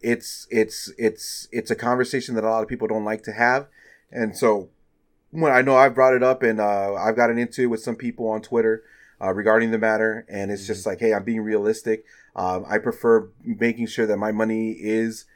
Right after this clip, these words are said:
Speaker 1: coming in and I don't have to worry about it. Like, "Oh, am I getting paid this month? Is there a payout?" Like, fuck that. Like, I, you know what I mean?
Speaker 2: Yeah.
Speaker 1: This is all bonus and fun. And once again, when you stop having fun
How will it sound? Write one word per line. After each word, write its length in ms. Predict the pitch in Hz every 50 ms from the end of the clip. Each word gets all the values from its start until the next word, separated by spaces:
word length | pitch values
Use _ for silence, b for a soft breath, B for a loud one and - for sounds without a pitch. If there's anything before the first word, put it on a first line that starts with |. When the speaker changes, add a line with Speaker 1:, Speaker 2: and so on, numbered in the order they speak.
| b b b b b b b b b _ _ -
Speaker 1:
coming 340 | 123 135 127 127 123 120
in 300 | 117 120 120 120 117 120
and 260 | 117 107 101 104 104 104
I 100 | 107 107
don't 120 | 110 110
have 160 | 113 113 110 -
to 80 | 117
worry 260 | 104 104 107 107 104
about 300 | 104 90 107 104 101 104
it. 100 | 104 101
Like, 160 | 101 95 90 -
"Oh, 140 | 110 123 120
am 100 | 110 110
I 60 | 110
getting 220 | 107 117 113 107
paid 240 | 107 110 120 120 117
this 200 | 120 117 - -
month? 140 | 123 117 110
Is 100 | 110 98
there 120 | 107 107 104
a 80 | 104
payout?" 480 | - - 120 113 113 110 110 110 107 - b b b b b b
Like, 140 | - - -
fuck 220 | - 120 113 110 -
that. 240 | 117 113 104 98
Like, 320 | 95 98 95 90 85 - 82
I, 600 | 95 104 107 107 104 101 101 95 95 92 90 95 _ _ _ _ -
you 120 | 101 107
know 80 | 110 110
what 80 | 107
I 60 | 107
mean? 120 | 104 113 113
Speaker 2:
Yeah. 60 | 110
Speaker 1:
This 180 | 110 123 - 135
is 100 | 117 123
all 260 | 123 120 113 113 - - _ -
bonus 300 | 117 117 123 123 120 -
and 140 | 110 104 -
fun. 260 | 120 113 113 110 107
And 200 | 101 98 95 95 b b b b b
once 240 | 95 110 123 123 -
again, 420 | 127 107 120 127 123 113 107 101
when 160 | 98 104 101 101
you 60 | 104
stop 340 | - - - 123 127 127 131
having 280 | 135 135 135 143 131 123
fun 480 | - 175 160 143 120 107 104 104 110